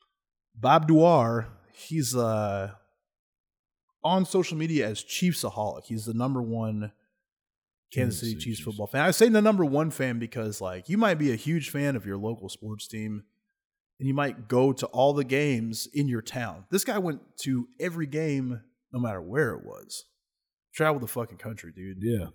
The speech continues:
Speaker 1: I, you don't find fans like that. I mean, number one, that's a ton of money that you're out. I mean, just going, <sighs> like, how, I don't know how many weeks there are in football. It's, you know, like, four or five months,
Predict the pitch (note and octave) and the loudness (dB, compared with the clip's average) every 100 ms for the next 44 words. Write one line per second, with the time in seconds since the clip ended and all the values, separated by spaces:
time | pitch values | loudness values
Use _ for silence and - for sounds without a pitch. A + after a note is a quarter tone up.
0 | - B2 - C#3+ D#3 F3+ A#3 D3+ D#3 E3 | -18 -20 -16 -6 -2 2 2 0 0 2
1 | D#3 B2+ A2+ - _ _ _ _ _ _ | 2 2 -2 -6 _ _ _ _ _ _
2 | - B2+ A2+ A2 G#2 A2+ A#2 C3+ D3 B2 | -4 0 0 -2 -2 -2 0 2 2 2
3 | C#3 C#3 C#3 - - - B2+ G#2 G#2 G2+ | 4 2 0 -4 -8 -4 -2 -2 -4 -8
4 | F2 - _ _ _ _ G#2+ - G2 F#2+ | -12 -16 _ _ _ _ -10 -8 -8 -8
5 | F2 D#2 _ _ - C#3+ B2+ B2+ D#3 B2+ | -10 -12 _ _ -4 0 0 -2 -4 0
6 | B2+ C3 B2 A#2 A#2 _ _ _ _ _ | 0 0 -2 -6 -10 _ _ _ _ _
7 | _ _ _ _ _ _ _ _ - - | _ _ _ _ _ _ _ _ 4 6
8 | E3 E3+ - B3 G#3 F#3+ C3 C3+ C#3 A#2 | 6 2 2 2 -4 -6 -4 -4 -2 -2
9 | A#2+ A2+ G#2 G2+ A2+ G#2 F#2+ G2 G2+ - | -4 -6 -8 -8 -12 -8 -6 -6 -8 -8
10 | C#3+ - - _ E3 A2 D#2 E2+ - _ | -10 -8 -12 _ -8 -8 -8 -12 -16 _
11 | _ _ _ _ G2+ - - - - - | _ _ _ _ -18 -16 -16 -18 -18 -4
12 | C3 A#2+ G#2+ A2 G#2 A2+ A2 - | -2 -2 -4 -6 -6 -8 -10 -14